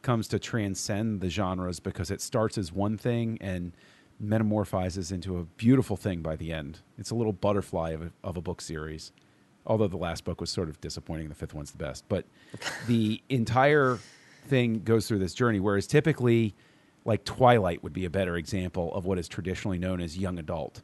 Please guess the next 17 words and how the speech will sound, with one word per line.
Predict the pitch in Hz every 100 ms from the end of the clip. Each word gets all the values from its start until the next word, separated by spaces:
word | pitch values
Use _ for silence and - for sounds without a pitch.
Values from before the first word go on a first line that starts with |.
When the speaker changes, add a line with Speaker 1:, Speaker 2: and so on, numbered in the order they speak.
| _
Speaker 1:
where | 110 101
Speaker 2:
Yeah. | 98
Speaker 1:
it | 98
is | 90
very | 87 117 120
much | 110 92 98
mired | 90 92 104 107 101 95 -
in | 98 90 87 78
the, | 90 85 80 78 _ _ _ _ _ -
uh, | 76 73 - _ _ _ _ -
wild | 98 92 85 95 95 113 107 98
hormones | - 113 107 92 90 85 87 - - -
of | 95 87 80 -
a | 90
certain | - - 101 95
age | 67 82 85
range, | 82 73 71 69 -